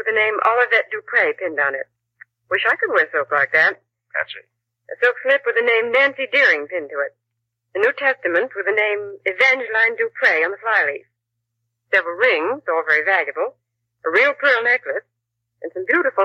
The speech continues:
Speaker 1: and very expensive lace. Also, of course, the blood-stained nightdress, which must have been the one that Nancy was murdered in.
Speaker 2: And the three snapshots, of course.
Speaker 1: Oh, yes. One with the name Olivette on the back,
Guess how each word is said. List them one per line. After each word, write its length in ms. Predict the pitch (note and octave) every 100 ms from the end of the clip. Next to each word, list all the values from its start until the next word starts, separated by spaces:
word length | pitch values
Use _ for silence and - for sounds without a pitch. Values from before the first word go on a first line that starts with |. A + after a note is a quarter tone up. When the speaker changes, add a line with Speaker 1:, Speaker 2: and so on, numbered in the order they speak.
| F3+
Speaker 1:
and 240 | F3+ F3 -
very 320 | D4+ G3+ F3+
expensive 560 | A#3 - A#3 A4 D#4 G#3+
lace. 280 | C4+ - - _ _ _ _ _ _ _ _ _ _
Also, 320 | A3 A3+ - D#3
of 80 |
course, 240 | - D#3 A3
the 100 | -
blood-stained 560 | G3 G#3+ - - G3+ G3
nightdress, 480 | A3+ A3+ D3+ D#3 - D3+
which 160 | - G3+
must 160 | A#3+ -
have 100 | -
been 140 | D3
the 80 | D3
one 160 | D3+
that 140 | F#3 F#3
Nancy 260 | F#3+ G3
was 140 | E3 F#3+
murdered 260 | G#3 F#3
in. 160 | - C2 _ _ - G2+
Speaker 2:
And 80 | F2+
the 80 | F2
three 160 | G#2+ -
snapshots, 400 | A#2+ G#2+ - -
of 100 | - -
course. 180 | C#2 - - A3
Speaker 1:
Oh, 80 |
yes. 240 | A3 F#3+ - _ _ _ _ -
One 220 | F3+ F#3
with 80 | F3+
the 80 | F#3
name 140 | E3+
Olivette 400 | G3 G3 G3 G#3+
on 140 | G3 D3+
the 80 |
back, 340 | C#3+ C#3 G3+